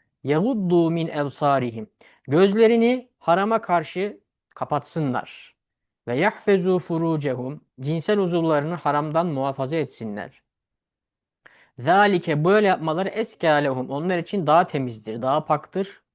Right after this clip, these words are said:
e, ve sonuç olarak daha doğru olandır. "İnnallâhe", muhakkak ki Allah, "habîrun",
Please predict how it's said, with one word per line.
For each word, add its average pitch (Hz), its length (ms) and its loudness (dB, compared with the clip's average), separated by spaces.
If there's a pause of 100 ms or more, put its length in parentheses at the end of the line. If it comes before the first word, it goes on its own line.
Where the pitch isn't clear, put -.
(520)
e, 120 160 -2
ve 147 100 0
sonuç 170 320 -4
olarak 147 340 0
daha 156 260 4
doğru 139 280 2
olandır. 123 640 -6 (340)
"İnnallâhe", 196 680 2
muhakkak 156 460 -2
ki 127 80 -10
Allah, 139 460 2 (120)
"habîrun", 135 920 -4